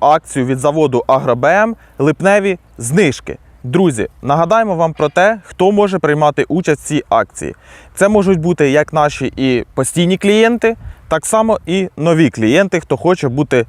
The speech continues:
нашим постійним покупцем. Друзі, тепер нагадаємо, як ми говорили в минулому відео, яка техніка буде приймати участь в цій акції. Це буде дискова барана, культиватор, каток-подрібнювач, сівалка зернова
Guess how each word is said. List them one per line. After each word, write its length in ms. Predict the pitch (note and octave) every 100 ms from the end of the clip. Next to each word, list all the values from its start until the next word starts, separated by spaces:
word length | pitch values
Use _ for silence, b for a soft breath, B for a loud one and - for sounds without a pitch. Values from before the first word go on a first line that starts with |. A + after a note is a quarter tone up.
| -
нашим 360 | C3+ D#3 D3+
постійним 600 | C3 C#3+ - D3 D#3 D3 - b b
покупцем. 580 | - C3+ A#2 - G2 G2 - B B B B B
Друзі, 340 | B2+ F3+ D#3 D3
тепер 320 | D3 G3 A3
нагадаємо, 580 | G#3 G3 G3 G3 F#3+ E3+
як 140 | E3 -
ми 140 | D#3
говорили 420 | D#3 D3+ D#3+ D3+
в 40 | D3
минулому 420 | D3 D3 C#3+ C#3+
відео, 300 | C#3 C3 B2+
яка 540 | - C#3+ - C#3+ A#2 - -
техніка 420 | E3 F#3+ A3 G3+
буде 260 | E3 D3+ C3
приймати 500 | C3+ C#3 C#3+ B2+ B2+
участь 500 | - F3 G3 F#3 -
в 60 | -
цій 200 | - D#3 -
акції. 400 | B2 - - -
Це 160 | - F3+
буде 280 | C#3+ A2+ - -
дискова 480 | G#2 E3 - G3+ G3
барана, 480 | F#3+ F#3 D3+ A2 B2 b b b
культиватор, 800 | - F#3 F3 E3+ B2 B2 B2 C#3 - b b b b b _ _ - _ -
каток-подрібнювач, 1000 | D#3+ - G3 F3+ D#3 C#3+ D3+ D3+ D#3+ D#3+
сівалка 540 | - E3 E3+ E3 D#3
зернова 640 | B2+ C3+ B2+ B2+ C3+ E3